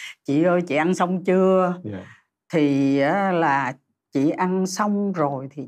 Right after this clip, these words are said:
Speaker 1: chị nói với cổ là, "Nó có một cái bất tiện tao là nó hao cơm lắm."
Speaker 2: <laughs> Tại vì nó quá ngon
Speaker 1: Nó
Speaker 2: ấy.
Speaker 1: quá ngon.
Speaker 2: Dạ.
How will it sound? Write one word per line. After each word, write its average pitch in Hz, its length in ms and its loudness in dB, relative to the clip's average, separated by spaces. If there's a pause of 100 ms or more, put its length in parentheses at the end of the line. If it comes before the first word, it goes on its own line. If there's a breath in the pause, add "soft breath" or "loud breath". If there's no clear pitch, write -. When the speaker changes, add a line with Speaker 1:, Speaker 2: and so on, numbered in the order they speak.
Speaker 1:
chị 143 300 -2 (120)
nói 196 260 0
với 294 180 2
cổ 147 300 0
là, 135 280 -2 (440 soft breath)
"Nó 226 160 -2
có 349 80 2
một 320 180 4
cái 226 120 2
bất 320 160 0 (100)
tiện 147 240 0
tao 180 240 0
là 156 120 0
nó 151 120 0
hao 190 300 -2
cơm 196 280 2
lắm." 247 140 0 (260)
Speaker 2:
<laughs> - 1500 -2
Tại 156 120 4
vì 147 80 4
nó 147 120 2
quá 196 200 4
ngon 165 320 4
Speaker 1:
Nó 160 60 4
Speaker 2:
ấy. 147 80 2
Speaker 1:
quá 277 160 6
ngon. 233 520 2
Speaker 2:
Dạ. 113 100 -2